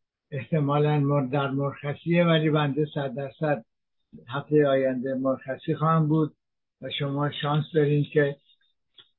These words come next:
یک برنامهٔ جالبتری رو به جای من ببینید. هفتهٔ آینده، اه، شانزدهم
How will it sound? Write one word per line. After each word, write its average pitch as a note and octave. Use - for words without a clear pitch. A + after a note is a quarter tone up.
یک C#3+
برنامهٔ D3
جالبتری D3+
رو C#3+
به C#3+
جای C#3+
من C3+
ببینید. A2
هفتهٔ A3
آینده، F#3
اه، D#3
شانزدهم E3+